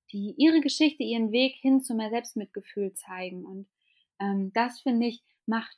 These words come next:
es fair aus, dass jede, jeder auch die Chance bekommt, Autorin zu sein. Ähm, genau, beim zweiten Buch Urlaub ist immer haben über sechzig Menschen, äh, mitgeschrieben.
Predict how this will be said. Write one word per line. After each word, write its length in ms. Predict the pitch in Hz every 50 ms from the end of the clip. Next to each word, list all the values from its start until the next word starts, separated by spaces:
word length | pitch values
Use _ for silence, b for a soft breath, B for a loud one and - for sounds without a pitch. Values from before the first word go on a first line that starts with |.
| _
es 180 | 202 - - -
fair 460 | - - - 233 220 220 226 - - -
aus, 240 | 220 226 233 - -
dass 100 | 208 - _ _ _ _ _ 202 _
jede, 560 | - 226 233 247 262 240 254 262 254 247 - -
jeder 440 | 202 214 226 233 233 240 226 - 214
auch 60 | 214
die 100 | - 214
Chance 320 | - - 208 208 226 - -
bekommt, 420 | 220 - - 220 214 208 214 - _ _ _ _ _ _ _
Autorin 640 | - 196 - - - 233 233 240 - 208 202 196
zu 160 | - - 190 180
sein. 400 | - 175 165 170 175 175 180 _ _ _ _ _ _ _ _ _
Ähm, 500 | 196 196 202 202 196 196 196 196 196 196 _ _ _ _ _ _ _ _ _ _ _ _ _ _ - - - -
genau, 160 | 208 202 196
beim 160 | 196 190 196
zweiten 360 | - - 226 - 208 233 226
Buch 180 | 233 247 240 -
Urlaub 240 | 208 208 208 208 -
ist 100 | - -
immer 300 | - - 226 247 247 254
haben 240 | 247 208 196 214 -
über 220 | - 233 226 220 208
sechzig 400 | 233 247 254 - - 220 226 208
Menschen, 540 | 202 202 196 - - 202 202 202 196 -
äh, 60 | - 190
mitgeschrieben. 840 | 190 190 - _ - 202 - - - - 202 196 190 202 226 233